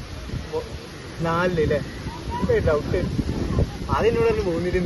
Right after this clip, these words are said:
പിന്നെ പറഞ്ഞു നാലില്. ഇപ്പൊ ജയിച്ചതാവൂല്ലേ നാലില്? ഓക്കെ, ഓക്കെ. അപ്പൊ ഇവര് രണ്ടാളും പിന്നെ ഒരു പെൺകുട്ടിയുണ്ട്, അത് അവരവിടെ ഉണ്ട്. അവരെന്തോ ചെയ്യാൻ തോന്നുന്നു, പനി എന്തോ ഇല്ലേ മോൾക്കും. അപ്പൊ അനസിന്റെ ഫാദറിനെ ഞങ്ങൾ കണ്ടിട്ടുണ്ടായിരുന്നു, എല്ലാവരും കണ്ടത്,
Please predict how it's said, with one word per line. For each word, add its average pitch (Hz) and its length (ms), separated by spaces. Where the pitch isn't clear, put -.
പിന്നെ - 140
പറഞ്ഞു 185 180
നാലില്. - 320
ഇപ്പൊ - 180
ജയിച്ചതാവൂല്ലേ - 580
നാലില്? - 260
ഓക്കെ, - 240
ഓക്കെ. - 160
അപ്പൊ 214 140
ഇവര് 226 560
രണ്ടാളും 190 600
പിന്നെ 190 160
ഒരു 196 100
പെൺകുട്ടിയുണ്ട്, 180 760
അത് 156 120
അവരവിടെ 156 340
ഉണ്ട്. 151 180
അവരെന്തോ 147 380
ചെയ്യാൻ 147 360
തോന്നുന്നു, 127 380
പനി 151 160
എന്തോ 147 220
ഇല്ലേ 143 200
മോൾക്കും. 151 520
അപ്പൊ 165 140
അനസിന്റെ 165 280
ഫാദറിനെ 175 380
ഞങ്ങൾ 180 240
കണ്ടിട്ടുണ്ടായിരുന്നു, 151 760
എല്ലാവരും 151 300
കണ്ടത്, 151 260